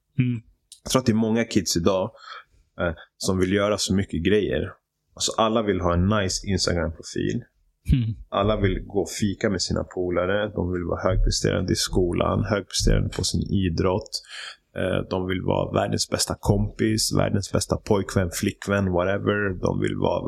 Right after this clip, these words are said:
Speaker 2: världens bästa dotter, son, vet. De vill vara allt bästa.
Speaker 1: Bästa
Speaker 2: Det
Speaker 1: samlingen Warhammer-figurer.
Speaker 2: Ja, det, ja.
Speaker 1: Viktigt.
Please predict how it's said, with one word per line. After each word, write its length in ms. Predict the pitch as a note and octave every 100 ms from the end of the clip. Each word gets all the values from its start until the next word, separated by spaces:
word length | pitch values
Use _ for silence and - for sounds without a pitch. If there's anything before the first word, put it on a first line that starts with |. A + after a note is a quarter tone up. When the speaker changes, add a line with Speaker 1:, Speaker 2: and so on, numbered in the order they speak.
| G1+
Speaker 2:
världens 300 | G1+ F#2+ -
bästa 300 | - - F#2+
dotter, 440 | F2+ G2+ - F#2+ F2
son, 520 | - A#2 A2 G2+ F2+
vet. 160 | F2 F2
De 140 | G2+
vill 100 | G#2+
vara 140 | F#2 -
allt 320 | G#2+ E2 - -
bästa. 280 | - - G2+ G2 - - G#2+
Speaker 1:
Bästa 300 | A#2+ - B2
Speaker 2:
Det 40 |
Speaker 1:
samlingen 520 | A#2 C3 B2 A#2+ A#2+ A2+
Warhammer-figurer. 1000 | A#2+ B2 G#2 A#2 A#2 - A#2 - C3 C3+ A#2+
Speaker 2:
Ja, 60 | -
det, 160 | F#2 - - -
ja. 480 | D#2+ D#2+ F#2+ D2+ - _ -
Speaker 1:
Viktigt. 500 | A2 - B2+ A#2+